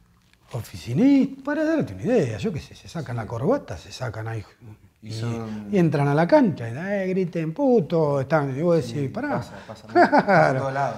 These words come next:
Speaker 1: Pero por eso te digo, quizá por ese lado a veces no, no. Van a sacarse a la cancha, no sé, ¿viste?
Speaker 2: Y, y
Speaker 1: Yo
Speaker 2: para, para ir cerrando, ¿qué,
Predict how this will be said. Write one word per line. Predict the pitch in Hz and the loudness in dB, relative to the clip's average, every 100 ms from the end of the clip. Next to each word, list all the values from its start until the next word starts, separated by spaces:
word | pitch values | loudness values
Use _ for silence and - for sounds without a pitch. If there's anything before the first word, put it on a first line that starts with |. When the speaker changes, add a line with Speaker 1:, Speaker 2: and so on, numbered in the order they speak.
| - | -6
Speaker 1:
Pero | 175 185 180 | 2 4 6
por | 208 247 | 6 4
eso | - 156 | 2 2
te | 240 240 151 | 4 6 4
digo, | 113 104 - - _ _ | 0 -8 -14 -20 _ _
quizá | 131 - 175 175 165 151 143 135 131 127 - | -14 -2 2 4 4 2 0 0 0 -4 -6
por | 139 | -4
ese | 156 147 | -4 -2
lado | 175 190 135 | 0 0 0
a | 139 | -4
veces | 139 - 110 | -4 -8 -12
no, | 120 120 | -12 -12
no. | 117 - - - - - - - - 156 | -12 -16 -20 -20 -18 -16 -16 -18 -6 2
Van | 165 | 4
a | 170 | 4
sacarse | 147 156 139 139 | 2 2 2 0
a | |
la | 160 | 2
cancha, | 302 294 233 170 135 120 | 4 6 6 4 2 -2
no | 190 | -4
sé, | 202 277 247 127 95 87 | -4 0 2 0 -4 -10
¿viste? | 107 113 113 - - - - | -10 -8 -10 -12 -20 -18 -14
Speaker 2:
Y, | 117 | -10
y | |
Speaker 1:
Yo | - 185 | 0 4
Speaker 2:
para, | 175 117 - | 4 0 -6
para | 131 | -8
ir | 147 | -6
cerrando, | 151 127 123 117 113 | -6 -4 -4 -6 -8
¿qué, | 151 147 147 | -12 -12 -14